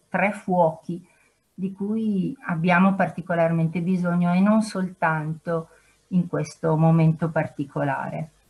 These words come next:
Il futuro in particolare è, è da sempre la grande sfida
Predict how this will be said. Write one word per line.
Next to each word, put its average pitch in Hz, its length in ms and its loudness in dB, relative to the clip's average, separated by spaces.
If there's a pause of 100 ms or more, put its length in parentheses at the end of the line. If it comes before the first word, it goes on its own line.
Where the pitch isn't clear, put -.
(800)
Il 320 180 4
futuro 185 1080 4
in 196 180 2
particolare 160 1040 0 (800)
è, 202 720 2
è 226 120 2
da 214 140 4
sempre 160 580 -2
la 160 120 2
grande 208 400 2
sfida 160 760 -6